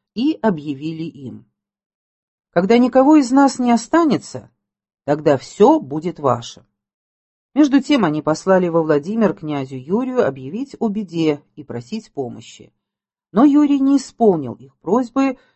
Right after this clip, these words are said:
и хотел один оборониться. Услыхавши ответ князей рязанских, татары двинулись дальше и шестнадцатого декабря осадили Рязань, а двадцать первого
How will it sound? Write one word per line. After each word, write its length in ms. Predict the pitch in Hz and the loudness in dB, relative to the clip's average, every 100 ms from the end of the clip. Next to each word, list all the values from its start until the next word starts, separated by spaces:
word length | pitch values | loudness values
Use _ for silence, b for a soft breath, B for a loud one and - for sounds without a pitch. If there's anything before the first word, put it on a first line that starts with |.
| _ | _
и 60 | |
хотел 440 | - 113 - 277 - | -20 -16 -6 -4 -4
один 380 | 165 131 165 170 | -6 -6 -12 -12
оборониться. 760 | 160 156 151 143 110 _ _ _ _ _ _ _ _ _ - | -12 -10 -12 -12 -18 _ _ _ _ _ _ _ _ _ -20
Услыхавши 580 | 160 165 160 190 190 170 | -16 -12 -4 -2 0 -2
ответ 360 | 160 175 170 | -2 -8 -10
князей 360 | - 147 156 147 | -12 -10 -6 -6
рязанских, 640 | 123 123 196 233 - 226 - _ _ _ | -6 -2 0 0 -2 -8 -8 _ _ _
татары 420 | - - 214 311 | -12 0 2 2
двинулись 480 | 254 269 285 294 277 | 0 -2 0 0 -2
дальше 580 | 165 151 131 - - - _ _ _ _ | 0 0 0 -10 -20 -20 _ _ _ _
и 80 | 180 | -6
шестнадцатого 760 | 262 233 302 349 311 269 240 | -4 0 2 2 0 -2 -2
декабря 640 | 185 196 143 123 147 247 302 | 0 0 0 -2 0 0 0
осадили 920 | - - - 156 139 190 220 202 190 | -2 -6 -4 -6 -4 -4 0 2 0
Рязань, 640 | 147 165 139 139 120 117 - _ _ - | -2 -8 -4 -4 -4 -8 -18 _ _ -12
а 120 | 120 | -10
двадцать 380 | 123 123 120 - | -8 -12 -14 -12
первого 600 | 175 214 240 247 240 233 | 0 2 4 4 4 2